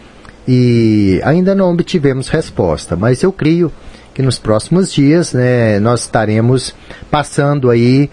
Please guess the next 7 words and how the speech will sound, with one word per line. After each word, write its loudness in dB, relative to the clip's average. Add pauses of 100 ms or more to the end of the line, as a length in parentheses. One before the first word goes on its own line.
(300)
os 2
passo -2
a 0
passo -2
aí 0 (440)
dessa, 0
né, 0